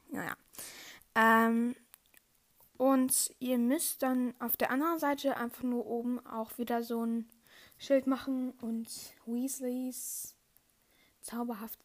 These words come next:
Zauberschätze hinschreiben. Oder auf Englisch. Weiß ich gerade nicht, was das heißt.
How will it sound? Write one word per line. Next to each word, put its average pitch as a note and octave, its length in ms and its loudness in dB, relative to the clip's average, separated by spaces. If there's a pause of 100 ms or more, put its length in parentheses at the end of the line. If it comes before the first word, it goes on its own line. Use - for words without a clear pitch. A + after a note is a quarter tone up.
Zauberschätze - 680 -10
hinschreiben. G#3 460 -14
Oder G#3 220 -6
auf - 160 -6
Englisch. A3 600 -4 (580)
Weiß G3+ 180 -14
ich - 100 -10
gerade G#3 200 -12
nicht, G#3 240 -12
was G#3+ 100 -14
das - 200 -16
heißt. - 420 -12